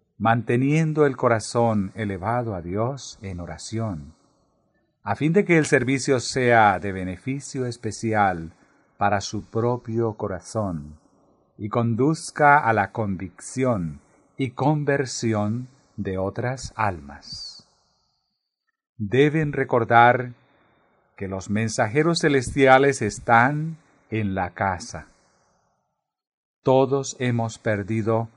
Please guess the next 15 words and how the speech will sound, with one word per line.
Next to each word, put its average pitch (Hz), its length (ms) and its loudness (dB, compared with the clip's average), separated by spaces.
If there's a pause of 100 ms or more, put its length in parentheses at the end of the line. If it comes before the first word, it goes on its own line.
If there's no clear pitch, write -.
(400)
mucha 180 480 2
dulce 175 440 0
comunión 131 600 2
con 101 180 0
Dios 107 580 0 (560)
por 110 260 4
nuestra 151 520 2
inquietud, 104 880 -2 (840)
por 113 260 2
no 139 180 4
fomentar 135 760 4
los 123 240 0
momentos 113 600 -2
de 107 100 -4
reflexión 117 960 -4